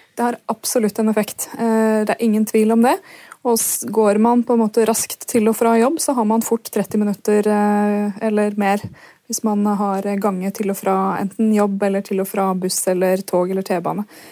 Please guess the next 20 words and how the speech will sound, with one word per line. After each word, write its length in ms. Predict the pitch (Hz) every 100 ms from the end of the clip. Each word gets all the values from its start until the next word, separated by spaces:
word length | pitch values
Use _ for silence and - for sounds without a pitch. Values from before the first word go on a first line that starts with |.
| -
Så 80 | -
det 60 | 254
er 40 |
ingen 120 | 240 233
tvil 220 | 220 226
at 120 | 220
den 160 | 202 214
aktiviteten 680 | - 233 226 208 196 233 -
teller 260 | 226 226
inn, 200 | 277 359
selv 240 | - 226 220
om 40 |
vi 60 | 233
kanskje 340 | 220 185 208
ikke 220 | 202 196 196 _ _ -
tenker 260 | 233 185
på 140 | - 170
den 100 | 185
som 180 | 214 196
trening. 340 | 170 - 208